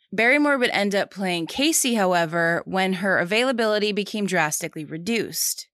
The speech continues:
Instead, the role of Sidney was inhabited by Neve Campbell,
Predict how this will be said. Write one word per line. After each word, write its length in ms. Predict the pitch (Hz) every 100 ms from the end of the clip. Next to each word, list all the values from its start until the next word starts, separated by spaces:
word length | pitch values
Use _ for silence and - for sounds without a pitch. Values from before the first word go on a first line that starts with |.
| _
Instead, 540 | - 202 - 202 185 185
the 100 | 220
role 160 | 214
of 120 | 226 220
Sidney 400 | - 202 208 208
was 180 | 202
inhabited 500 | 202 190 165 175 175
by 140 | 165 156
Neve 300 | 160 151 -
Campbell, 600 | - 285 285 294 285